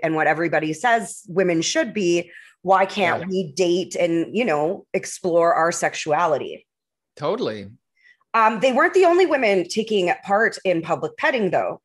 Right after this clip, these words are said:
Speaker 1: In general, women at petting parties participated in activities that were considered by their elders as amoral and impure.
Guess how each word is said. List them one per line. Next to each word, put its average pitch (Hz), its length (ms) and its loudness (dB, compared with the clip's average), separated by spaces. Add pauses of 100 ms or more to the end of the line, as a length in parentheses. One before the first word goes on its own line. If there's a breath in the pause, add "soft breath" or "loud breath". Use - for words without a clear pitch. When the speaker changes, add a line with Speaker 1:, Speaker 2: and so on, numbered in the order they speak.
(260 loud breath)
Speaker 1:
In 240 140 0
general, 214 540 2
women 202 260 2
at 220 180 0
petting 233 300 0
parties 175 360 -4
participated 196 840 -2 (280 loud breath)
in 202 100 0
activities 185 580 0
that 202 100 -2
were 226 100 -2
considered 190 460 -2
by 185 120 2
their 214 200 -2
elders 160 360 0
as 180 240 -2
amoral 160 560 0
and 185 100 -2
impure. 233 580 -2